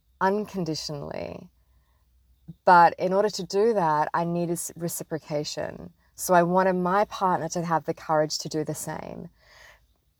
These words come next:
And there's this great quote that I found, um,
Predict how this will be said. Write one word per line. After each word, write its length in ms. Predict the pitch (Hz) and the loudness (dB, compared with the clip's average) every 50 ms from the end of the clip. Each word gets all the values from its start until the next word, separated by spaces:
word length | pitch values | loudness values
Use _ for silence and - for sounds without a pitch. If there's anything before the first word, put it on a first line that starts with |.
| _ _ _ | _ _ _
And 240 | - 180 180 180 185 | 4 6 6 6 4
there's 180 | 185 180 175 | 2 0 0
this 120 | - 175 - | -2 -8 -8
great 580 | - - 185 180 175 185 190 190 202 214 - | -8 -8 -8 -4 2 4 6 6 4 4 0
quote 800 | _ - - - - - 202 190 185 180 170 - - - - - - _ - | _ -16 -18 -12 0 4 6 6 6 6 4 2 -4 -8 -10 -10 -10 _ -14
that 200 | 156 147 165 160 | -4 0 2 2
I 120 | 160 160 | 2 0
found, 880 | 165 - - 180 170 165 160 156 156 156 160 165 - 175 180 - - - _ _ _ _ _ _ _ _ _ _ - | 0 -4 -2 -2 0 0 2 0 -2 -2 -6 -8 -10 -8 -8 -8 -8 -10 _ _ _ _ _ _ _ _ _ _ 4
um, 680 | 170 165 160 160 160 160 160 156 156 156 160 170 - | 6 8 8 8 6 6 2 0 -6 -8 -10 -12 -12